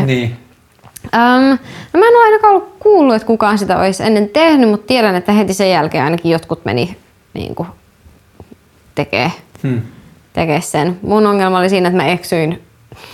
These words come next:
Speaker 2: aika reippaan matkan siinä.
Speaker 1: Hmm.
Speaker 2: Matkan varrella niin otin pari tuntia pummia.
Speaker 1: Hmm.
Speaker 2: Mutta nyt, tota, sit tuli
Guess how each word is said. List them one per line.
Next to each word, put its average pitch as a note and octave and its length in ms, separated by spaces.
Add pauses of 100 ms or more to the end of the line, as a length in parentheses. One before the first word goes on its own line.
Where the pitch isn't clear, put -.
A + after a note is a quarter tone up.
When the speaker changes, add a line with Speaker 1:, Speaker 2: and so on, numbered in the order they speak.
(300)
Speaker 2:
aika A#3+ 220
reippaan F#3+ 540
matkan F3+ 460
siinä. F#3 240 (220)
Speaker 1:
Hmm. C3 200 (320)
Speaker 2:
Matkan F3+ 400
varrella F3 400
niin D#3+ 140
otin F3+ 240
pari E3+ 200
tuntia D#3+ 420 (320)
pummia. F#3+ 500 (340)
Speaker 1:
Hmm. B2+ 220 (540)
Speaker 2:
Mutta E3+ 380
nyt, F3 220
tota, F#3+ 240 (200)
sit F#3 200
tuli A3 240